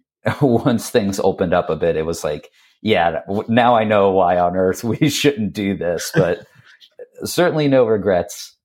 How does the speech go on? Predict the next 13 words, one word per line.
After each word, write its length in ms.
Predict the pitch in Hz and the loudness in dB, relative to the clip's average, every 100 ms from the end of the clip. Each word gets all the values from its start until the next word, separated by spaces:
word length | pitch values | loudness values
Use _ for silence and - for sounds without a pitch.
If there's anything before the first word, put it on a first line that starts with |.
| - | 0
Um, 480 | 92 87 85 82 80 _ _ _ _ _ 87 | 2 2 0 -4 -10 _ _ _ _ _ 0
but, 420 | 104 87 - - | 2 2 -2 -4
uh, 480 | 73 73 69 58 - - _ | -2 0 0 -2 -4 -8 _
yeah, 340 | 214 214 92 90 | -2 0 -2 -2
just 240 | - - | -4 0
a, 260 | 110 104 - | 0 0 0
another 440 | 101 98 95 95 92 | 0 2 2 0 -2
sort 300 | - 92 85 | -2 -2 -2
of 160 | 82 | -4
tool 440 | - 90 85 85 82 | -6 -2 0 0 0
or 80 | |
means 420 | 80 82 80 82 87 | -4 -4 -4 -4 -6
of, 220 | 82 | -8